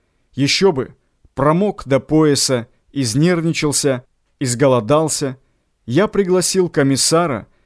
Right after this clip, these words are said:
заместителя по разведке, начальника штаба.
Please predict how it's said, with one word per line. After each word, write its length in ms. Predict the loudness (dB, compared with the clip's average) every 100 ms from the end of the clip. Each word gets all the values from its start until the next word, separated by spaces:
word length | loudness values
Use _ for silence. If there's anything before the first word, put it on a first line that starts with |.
| _
заместителя 720 | -4 0 0 -2 -6 -4 0 0
по 140 | 0
разведке, 680 | 0 2 2 0 -2 -4 -4 _ _
начальника 760 | -4 -2 0 2 2 -2 -2 -4
штаба. 540 | -2 0 0 -2